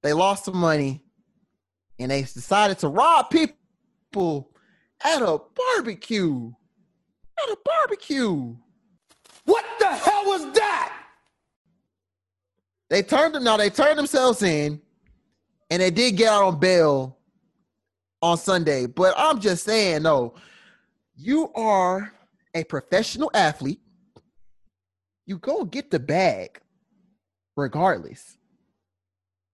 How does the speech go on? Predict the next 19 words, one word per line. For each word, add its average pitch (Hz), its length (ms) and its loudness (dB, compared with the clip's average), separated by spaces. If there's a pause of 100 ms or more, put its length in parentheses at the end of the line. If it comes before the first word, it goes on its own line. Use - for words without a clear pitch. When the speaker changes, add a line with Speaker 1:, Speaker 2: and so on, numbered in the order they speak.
(500)
Speaker 1:
And 156 460 -4
you 311 580 -2 (1000)
wanna 151 400 -6 (440)
try 247 260 -8
to 135 140 -4
rob 339 380 -6
somebody? 539 460 -6 (1600)
Granted, 330 320 2
if 277 180 0
it's 254 200 -2
true, 147 440 -2
if 302 240 0
it's 262 220 -2
true, 180 460 -2 (560)
this 302 260 2
is 247 140 -2
what 254 240 2
we're 226 160 2
doing. 302 420 0